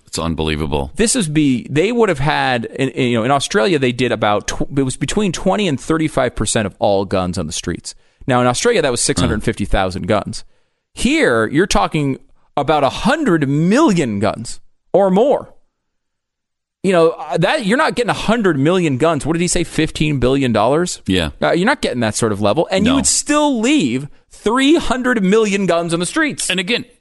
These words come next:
Speaker 1: and it doesn't work.
Speaker 2: It doesn't work.
Speaker 1: The policy doesn't work to the end that you're looking for. Y-, you don't get the result that you want, which is no gun violence. That happened in Australia, and it happened in the U K.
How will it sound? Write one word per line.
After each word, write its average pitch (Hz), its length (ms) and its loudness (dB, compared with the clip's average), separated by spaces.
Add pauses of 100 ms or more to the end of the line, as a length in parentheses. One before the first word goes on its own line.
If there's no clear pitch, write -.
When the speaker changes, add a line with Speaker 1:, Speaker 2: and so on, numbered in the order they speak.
(140)
Speaker 1:
and 196 100 -6
it 185 100 -8
doesn't 196 280 -2
work. 214 400 2
Speaker 2:
It 120 80 0
doesn't 117 200 0
work. - 280 -8
Speaker 1:
The - 60 -4
policy 214 420 0
doesn't 190 300 -2
work 208 520 0
to 180 140 -4
the 170 240 -4
end 170 260 -4
that 180 140 -2
you're 165 120 0
looking 202 340 -2
for. 85 420 -4
Y-, - 240 -4
you 180 140 0
don't 196 160 -4
get 214 160 -6
the 196 80 -4
result 143 380 -2
that 113 140 -2
you 123 60 0
want, 98 260 -2
which 110 180 -4
is 120 200 -2 (160)
no 120 200 0
gun 107 220 -2
violence. 76 460 -4 (400)
That 170 120 -2
happened 175 280 -2
in 139 80 0
Australia, 175 560 -2 (100)
and 185 240 -4
it 220 100 -6
happened 160 420 -2
in 151 160 -4
the 170 100 -4
U 170 160 -2
K. 240 420 -4